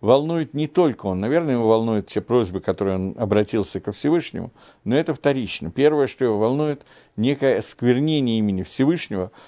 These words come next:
которое произойдет, что я буду стыдиться того, что я обратился и не ответил, потому что они будут говорить, что у Всевышнего не хватает силы, не дай Бог.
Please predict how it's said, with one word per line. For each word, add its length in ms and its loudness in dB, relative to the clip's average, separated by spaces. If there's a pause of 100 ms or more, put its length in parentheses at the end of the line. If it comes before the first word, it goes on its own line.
(120)
которое 380 2
произойдет, 640 0
что 160 -8
я 80 2
буду 220 -2
стыдиться 640 -4
того, 220 0
что 180 -4
я 60 4
обратился 560 -2
и 20 0
не 120 0
ответил, 500 0 (340)
потому 220 -2
что 160 0
они 160 0
будут 260 0
говорить, 300 0
что 220 0
у 20 2
Всевышнего 560 0
не 160 0
хватает 480 0
силы, 340 -4
не 100 -6
дай 200 -4
Бог. 220 -10